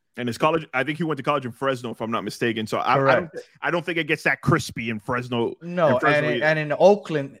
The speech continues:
Speaker 2: the, I think the lowest in December, the average temperature, I looked it up, it was like forty-five is usually the, the, the low. So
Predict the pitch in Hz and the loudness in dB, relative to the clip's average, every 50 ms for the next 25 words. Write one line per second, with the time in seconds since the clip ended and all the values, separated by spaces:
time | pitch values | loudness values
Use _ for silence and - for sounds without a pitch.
0 | _ 135 135 139 135 139 135 185 175 160 - 135 135 143 156 156 156 147 139 - | _ -4 -2 -2 -2 -2 -4 -8 -12 -10 -8 -2 -2 0 0 0 -2 -6 -8 -12
1 | - _ _ _ - 139 139 131 127 123 - - 160 156 135 117 117 110 120 127 | -20 _ _ _ -12 -12 -10 -10 -10 -8 0 0 0 0 0 -4 -4 -4 -2 -2
2 | 135 139 139 - - 143 139 143 - 151 139 131 139 135 135 - 127 127 135 135 | -2 -2 -4 -4 -8 -8 -8 -8 -4 -4 -2 -2 -2 -6 -6 -4 0 0 0 0
3 | 135 127 123 120 139 143 - - - 147 147 139 131 - - 123 123 123 120 113 | -2 -6 -6 -4 -6 -6 -6 -6 -4 -2 -2 -4 -4 -4 -2 0 0 0 0 0
4 | 117 110 117 120 110 117 120 107 117 110 107 101 - _ _ _ _ _ _ - | -4 -8 -10 -12 -10 -10 -8 -4 -4 -4 -4 -4 -8 _ _ _ _ _ _ -12
5 | 120 113 - 117 107 110 120 123 120 117 107 98 90 - 135 120 123 120 - | -12 -10 -8 -8 -2 0 2 2 2 2 0 -4 -8 -6 -4 -4 -4 -4 -6